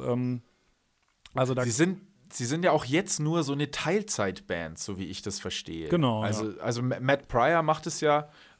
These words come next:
Speaker 2: macht es ja nur zeitweise irgendwie. Und die sind alle, äh, als Familienväter und in irgendwelchen Solo-Projekten. Ich glaub, die Brüder, Pope, glaub ich, heißen sie,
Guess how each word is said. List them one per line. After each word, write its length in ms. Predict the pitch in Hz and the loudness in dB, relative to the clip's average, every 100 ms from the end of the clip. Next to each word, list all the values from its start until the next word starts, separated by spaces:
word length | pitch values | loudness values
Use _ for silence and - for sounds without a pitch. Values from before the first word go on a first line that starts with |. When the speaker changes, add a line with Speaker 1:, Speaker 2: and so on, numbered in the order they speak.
| - - - 120 | -20 -20 -12 -4
Speaker 2:
macht 240 | 127 - | -4 -2
es 100 | 139 | 2
ja 80 | 143 | 2
nur 240 | 135 147 | 4 0
zeitweise 760 | 147 113 127 123 92 87 80 80 | 2 0 0 0 -2 -2 -4 -8
irgendwie. 440 | 69 92 90 90 | -6 -6 -6 -8
Und 80 | 90 | -6
die 60 | 98 | -6
sind 180 | 107 104 | -6 -6
alle, 440 | - 131 135 131 - - - | -4 0 0 0 -8 -20 -12
äh, 340 | - 113 107 101 101 - - | -2 0 0 -2 -6 -10 -8
als 220 | 107 104 | -6 -4
Familienväter 880 | - 104 147 156 135 131 139 151 135 | -2 -2 -2 -4 -2 0 2 2 0
und 160 | 123 113 | 0 -4
in 80 | |
irgendwelchen 380 | 120 120 113 110 | -2 -2 -2 -2
Solo-Projekten. 880 | 101 120 143 160 - 139 147 151 151 | -4 -4 -2 -2 -2 0 0 -4 -10
Ich 180 | 120 - | -8 -2
glaub, 320 | 113 113 - | 0 0 -2
die 220 | 110 107 | -8 -6
Brüder, 680 | 101 104 98 127 165 165 160 | -6 -8 -4 -2 2 2 2
Pope, 460 | 160 127 151 180 - | 2 4 4 2 -6
glaub 200 | 156 151 | 0 0
ich, 100 | 147 | 2
heißen 280 | 147 151 151 | 2 2 0
sie, 180 | 147 | -4